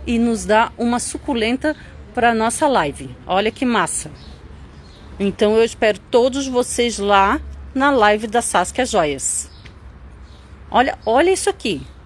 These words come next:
Olha. Vai dizer que não é pra apaixonar. Eu tô muito apaixonada. Eu, na verdade, queria só uma de cada, eu acho.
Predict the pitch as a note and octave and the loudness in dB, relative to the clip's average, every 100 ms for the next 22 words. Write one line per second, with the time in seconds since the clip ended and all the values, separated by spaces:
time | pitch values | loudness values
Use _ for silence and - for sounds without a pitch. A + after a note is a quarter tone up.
0 | - - G3 D#3+ C#3 B2+ - - - - | -20 -4 0 0 -2 -10 -14 -20 -20 -20
1 | - - - - - - - - F#3+ B3 | -20 -20 -20 -20 -20 -20 -20 -6 0 0
2 | A3 A3+ D4+ C#4+ C#4 C#4+ D4+ C#4+ C4+ D4+ | 0 -2 0 2 2 2 2 2 0 0
3 | C4+ D#3+ - - - - - - - - | 0 -2 -8 -20 -20 -20 -20 -20 -20 -20
4 | - - - - - - - - - - | -20 -20 -20 -20 -20 -18 -16 -16 -16 -16
5 | - - - F#3+ B3 - A#3+ A3 D4 D4+ | -16 -16 -6 0 0 2 2 4 2 2
6 | A#3 A3 F#3+ E3+ E3 D3+ F3+ - A#3+ C4 | 0 -2 -4 -6 -4 -4 -4 -4 -4 0
7 | B3+ B3+ - B3+ - B3 D4 F#4 E4 - | 0 0 -2 -4 0 2 2 0 0 -4
8 | D#3 D#3 D#3 C3+ - - | -4 -2 -4 -4 -10 -14